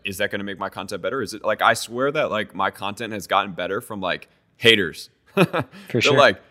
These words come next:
Speaker 1: "Your content sucks because of this." And I'll think about it. And if it actually, like, resonates with me, like, "Hey, this would make my content better," and I truly believe that,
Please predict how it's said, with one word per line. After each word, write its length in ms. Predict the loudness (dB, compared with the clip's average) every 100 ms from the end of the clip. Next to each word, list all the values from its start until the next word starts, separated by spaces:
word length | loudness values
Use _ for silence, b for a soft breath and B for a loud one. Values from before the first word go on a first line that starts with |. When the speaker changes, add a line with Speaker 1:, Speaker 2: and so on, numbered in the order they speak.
| _
Speaker 1:
"Your 100 | -14
content 380 | 0 0 2 -2
sucks 240 | 0 0 -2
because 280 | -6 -6 -6
of 100 | -2
this." 360 | -2 -2 -14 _ _ _ _
And 180 | -2 2
I'll 160 | 2 2
think 220 | -4 -6
about 280 | -2 -2 -2
it. 100 | -6
And 100 | -6
if 100 | -6
it 120 | 4
actually, 320 | 4 4 -2
like, 180 | -4 -4
resonates 460 | -4 -6 -8 -10 -10
with 140 | -10
me, 100 | -2
like, 200 | -2 0
"Hey, 180 | -2 -4
this 220 | -6 -10
would 160 | -10 -8
make 160 | -8
my 100 | -6
content 400 | -8 -10 -8 -8
better," 320 | -4 -4 -6 -8
and 80 | -8
I 80 | -6
truly 260 | -6 -8 -8
believe 280 | -8 -8
that, 280 | -2 -2 -4